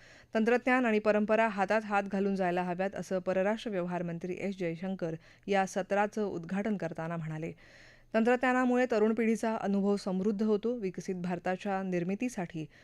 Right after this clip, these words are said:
नवोन्मेष आवश्यक आहे, असं त्यांनी सांगितलं. संस्कृती सर्जनशीलतेला प्रेरित करते, असं माहिती आणि तंत्रज्ञान मंत्री अश्विनी वैष्णव म्हणाले. संस्कृतीच्या वैविध्याला आपण पाठिंबा द्यायला हवा, असंही ते म्हणाले.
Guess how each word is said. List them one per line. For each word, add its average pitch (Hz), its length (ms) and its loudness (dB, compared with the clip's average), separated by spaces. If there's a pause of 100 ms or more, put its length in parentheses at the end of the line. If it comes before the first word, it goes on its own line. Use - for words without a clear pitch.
(140)
नवोन्मेष 202 600 4
आवश्यक 175 500 -4
आहे, 185 260 -4 (360)
असं 214 220 -2
त्यांनी 175 280 -4
सांगितलं. 160 440 -8 (800)
संस्कृती 254 520 2
सर्जनशीलतेला 220 840 2
प्रेरित 202 380 0
करते, 180 280 0
असं 170 240 -2
माहिती 180 380 -2
आणि 247 180 2
तंत्रज्ञान 175 480 -2
मंत्री 196 300 -2
अश्विनी 170 340 -4
वैष्णव 165 300 -6
म्हणाले. 156 340 -8 (460)
संस्कृतीच्या 226 580 2
वैविध्याला 202 600 2
आपण 190 300 0
पाठिंबा 202 460 2
द्यायला 165 300 0
हवा, 170 240 -2
असंही 180 400 -4
ते 180 80 -2
म्हणाले. 170 320 -4